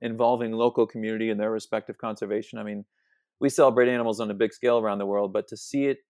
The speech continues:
with the local community on that scale was unbelievable.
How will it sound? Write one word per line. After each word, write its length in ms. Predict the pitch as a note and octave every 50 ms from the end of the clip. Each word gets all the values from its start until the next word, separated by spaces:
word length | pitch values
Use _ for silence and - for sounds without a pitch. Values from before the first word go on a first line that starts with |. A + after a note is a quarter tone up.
| _ _ _ _
with 140 | - A#2 -
the 100 | - G#2+
local 320 | G#2 A2+ A#2 A#2+ - C#3
community 460 | B2 - - B2 G#2 G#2 A2 A#2+ B2 A2+
on 100 | G#2 G2+
that 200 | G#2 G2+ A2+ -
scale 500 | - - _ A2 G#2 G2+ G#2 A2+ C3 - _ _ _ _ _ _ _ _
was 220 | - G#2 G#2 G2+
unbelievable. 1000 | - - A#2+ B2+ C3 C3 A2+ A2+ G2+ G2+ G#2+ A2 A2 A#2+ G2+ - G#2 G2+ G2+ _